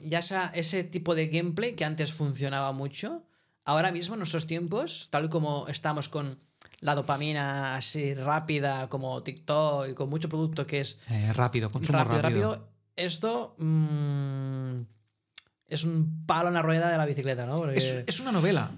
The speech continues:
Speaker 2: claro, es que
Speaker 1: Una
Speaker 2: es una
Speaker 1: novela.
Speaker 2: visual novel prácticamente en la que te mueves muy poco, pero sí que es verdad que a la que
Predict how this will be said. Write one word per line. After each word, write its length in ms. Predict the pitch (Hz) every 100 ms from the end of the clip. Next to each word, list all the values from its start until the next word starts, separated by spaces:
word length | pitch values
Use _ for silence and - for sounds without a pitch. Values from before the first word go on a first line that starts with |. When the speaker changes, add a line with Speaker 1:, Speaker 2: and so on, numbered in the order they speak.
| -
Speaker 2:
claro, 240 | 226 262
es 100 | 127
que 60 | -
Speaker 1:
Una 60 | 196
Speaker 2:
es 80 |
una 80 | 233
Speaker 1:
novela. 80 | 226
Speaker 2:
visual 380 | 226 - 208 202
novel 300 | 233 233 240
prácticamente 920 | 214 185 185 196 202 208 240 254 - _ _ _ _
en 160 | 147 147
la 100 | 139
que 100 | 151
te 140 | 156
mueves 320 | 147 180 190 165
muy 160 | 196
poco, 520 | 185 214 208 262 - _ _ _ _ _ -
pero 140 | 151
sí 100 | 160
que 60 | 143
es 60 |
verdad 260 | 220 214 233
que 100 | 170
a 20 |
la 120 | 151 156
que 280 | 147 143